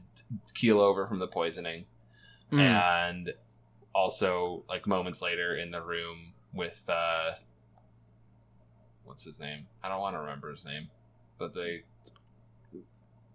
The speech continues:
Speaker 2: Mm-hmm.
Speaker 1: <laughs> the, the, the fight, the fight,
Speaker 2: The
Speaker 1: there's a
Speaker 2: guy.
Speaker 1: fight scene.
Speaker 2: The guy.
Speaker 1: And
Speaker 2: Yeah.
Speaker 1: there's, there's a, there's time of prolonged action.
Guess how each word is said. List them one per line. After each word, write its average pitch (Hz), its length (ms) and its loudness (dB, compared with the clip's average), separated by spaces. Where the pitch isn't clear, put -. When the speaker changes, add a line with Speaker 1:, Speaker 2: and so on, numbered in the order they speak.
Speaker 2:
Mm-hmm. 180 600 6
Speaker 1:
<laughs> - 60 -8
the, 135 120 12
the, 127 280 12
the 139 120 6
fight, 170 320 12
the 143 100 0
fight, 170 280 12
Speaker 2:
The 214 60 12
Speaker 1:
there's 208 100 12
a 180 40 12
Speaker 2:
guy. 147 80 12
Speaker 1:
fight 160 240 12
scene. - 140 0
Speaker 2:
The 196 100 6
guy. 220 260 10
Speaker 1:
And 208 120 12
Speaker 2:
Yeah. 214 60 12
Speaker 1:
there's, 202 160 12
there's 202 240 12
a, 196 140 10
there's 185 340 8
time 190 560 8
of - 320 8
prolonged 123 720 10
action. 104 480 4